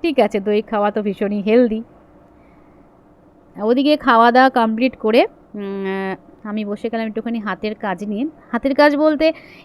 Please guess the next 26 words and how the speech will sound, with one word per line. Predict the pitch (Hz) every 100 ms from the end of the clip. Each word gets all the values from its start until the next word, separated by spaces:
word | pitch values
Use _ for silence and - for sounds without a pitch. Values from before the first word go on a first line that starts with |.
| -
এর | 277
আগের | 277 269 277
দিন | 277 277
তো | 269
আমি | 269 269 269
এই | 277
স্টোনগুলোকে | - 262 247 254 262 262 254
কালার | 262 214 220
করে | 233 233
রেখেছিলাম, | 226 240 247 220 294 415 _ _ _ _ -
আজকে | 190 -
ভাবলাম | 220 220 208 240 -
এগুলোকে | 214 214 214
একটুখানি, | 226 - 233 220 226
আহ, | 381 _ _ _ _ _ _ _ _ 185 196 196 190 185 -
চোখ | 254 247
মুখ | 240 226
এঁকে | 214 226
দিই, | 220 285 _ _ _ _ _ _ _ -
আহ, | 220 208 - 240
দেখতে | 247 233 247
তাহলে | 240 240 240
ভালো | 240 220 226
লাগবে। | 233 220 220 311
আহ, | - - - - - - 202 214 220 208
তো | 214 208